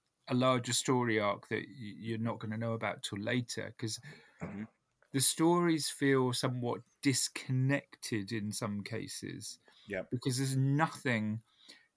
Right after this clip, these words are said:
Speaker 1: that, that, and, and I think, I know we've, we've mentioned this before, but you have a sort of doctor at the beginning, he says, "Oh, what am I doing?" Then regenerates, then goes into a story.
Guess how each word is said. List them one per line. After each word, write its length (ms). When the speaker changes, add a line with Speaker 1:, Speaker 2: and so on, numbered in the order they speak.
Speaker 1:
that, 260
that, 240
and, 200
and 160
I 40
think, 160
I 60
know 160
we've, 260
we've 240
mentioned 320
this 120
before, 380
but 100
you 160
have 140
a 140
sort 200
of 140
doctor 300
at 80
the 60
beginning, 500
he 220
says, 240
"Oh, 80
what 220
am 100
I 40
doing?" 380
Then 200
regenerates, 720
then 220
goes 240
into 320
a 40
story. 720